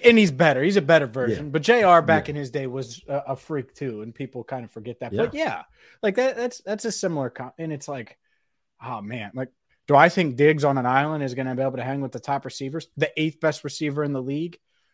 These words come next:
Speaker 1: He'll get a couple plays, but he's gonna give up plays, to your point.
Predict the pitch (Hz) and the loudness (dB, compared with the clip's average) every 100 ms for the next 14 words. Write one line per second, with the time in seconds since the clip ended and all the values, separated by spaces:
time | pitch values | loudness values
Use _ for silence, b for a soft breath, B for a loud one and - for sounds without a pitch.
0 | _ _ - 185 185 185 180 170 156 202 | _ _ -4 0 0 0 -2 -4 -4 -6
1 | 226 175 165 - _ _ - 135 139 151 | -4 -4 -8 -14 _ _ -10 -6 -2 -2
2 | 147 143 143 127 123 110 101 - 117 110 | 0 0 -2 -4 -8 -10 -10 -10 -10 -10
3 | 107 92 | -14 -16